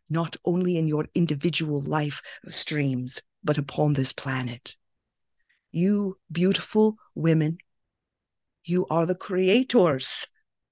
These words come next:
And just because you have entered into a new phase of life,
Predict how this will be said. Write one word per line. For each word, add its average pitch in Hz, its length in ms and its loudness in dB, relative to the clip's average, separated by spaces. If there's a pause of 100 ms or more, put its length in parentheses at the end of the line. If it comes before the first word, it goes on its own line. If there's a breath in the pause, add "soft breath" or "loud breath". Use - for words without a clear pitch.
(800)
And 185 180 2 (160 loud breath)
just 233 360 2
because 220 520 -2
you 190 100 -4
have 190 220 -4
entered 220 400 0
into 226 380 2
a 185 80 0
new 214 300 2
phase 180 560 -2
of 170 200 -2
life, 208 460 0